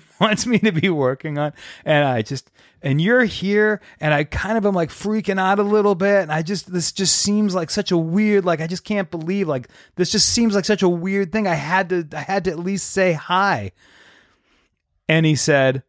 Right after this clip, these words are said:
"What's your name?" And I said, "My name's Jim Trick." And he said, "All right, Jim Trick, slide in." We were sitting in a booth. I was sitting across my, across my friend in a booth. And John Danaher says,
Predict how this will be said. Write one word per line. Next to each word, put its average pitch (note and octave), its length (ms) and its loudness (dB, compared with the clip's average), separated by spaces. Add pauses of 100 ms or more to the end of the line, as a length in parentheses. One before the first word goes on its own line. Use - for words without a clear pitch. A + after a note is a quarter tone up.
(120)
"What's - 240 0
your D3+ 80 2
name?" G2+ 180 0 (580)
And C#3 160 2
I C3 100 2
said, B2 180 -2
"My B2+ 160 2
name's B2+ 240 2
Jim A#2 180 0
Trick." - 360 -6 (100)
And B2 140 2
he A#2 80 2
said, C#3+ 220 0
"All E3+ 60 6
right, B2+ 160 2
Jim G2 200 -6
Trick, - 280 -12 (160)
slide C3+ 560 0
in." G2+ 380 -2 (400)
We A2+ 60 -2
were G2 80 2
sitting G2 320 4
in F2+ 100 4
a E2 40 -2
booth. D#2 380 -4 (560)
I - 60 -8
was D#2 100 -4
sitting F#2+ 300 0
across F2 440 -4
my, F2+ 180 -6 (200)
across - 320 -4
my F2 120 -4
friend F2 240 -6
in F2 80 -4
a D#2+ 40 -6
booth. D#2+ 320 -10 (840)
And B2 140 4
John A#2+ 260 4
Danaher G2+ 540 0
says, F#2+ 420 -8